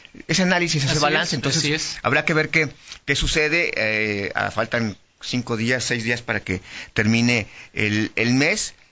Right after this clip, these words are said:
Speaker 1: Y,
Speaker 2: ¿Tiene
Speaker 1: y ver.
Speaker 2: treinta o treinta y un días?
Speaker 1: Treinta y uno agosto.
Speaker 2: Ah,
Speaker 1: Te-, te-,
Speaker 2: ya.
Speaker 1: tiene treinta y un días
Speaker 2: Ah, sí,
Speaker 1: agosto.
Speaker 2: julio y agosto son los dos meses que están
Speaker 1: Exactamente.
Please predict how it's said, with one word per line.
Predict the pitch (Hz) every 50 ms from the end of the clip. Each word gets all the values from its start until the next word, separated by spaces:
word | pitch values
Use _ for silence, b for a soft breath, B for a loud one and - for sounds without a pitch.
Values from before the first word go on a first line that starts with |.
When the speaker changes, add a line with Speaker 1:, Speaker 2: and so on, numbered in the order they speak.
| _ _ -
Speaker 1:
Y, | 117 113 113 110 110
Speaker 2:
¿Tiene | 185 214 -
Speaker 1:
y |
ver. | 135 165
Speaker 2:
treinta | 202 240 226 240
o | 220
treinta | - 170 160 139 156 156
y | 165
un | 180
días? | 190 214 233
Speaker 1:
Treinta | - 123 120 - 117
y | 120 123
uno | 143 170 196
agosto. | 175 131 113 143 170 - - 175 185 -
Speaker 2:
Ah, | 104 120 139 - 117 107
Speaker 1:
Te-, | - -
te-, | - 113
Speaker 2:
ya. | 117 110
Speaker 1:
tiene | - 123 123 135
treinta | 120 127 113 117 113
y | 117
un | 123 127 123
días | 127 131 127 -
Speaker 2:
Ah, | 120
sí, | -
Speaker 1:
agosto. | 170 - - - -
Speaker 2:
julio | 208 208 196
y | 180
agosto | 160 175 180 170
son | - 190
los | 185 170 165
dos | 170 165
meses | 165 170 165 165 -
que | -
están | - - - 151
Speaker 1:
Exactamente. | 147 123 110 110 113 117 117 117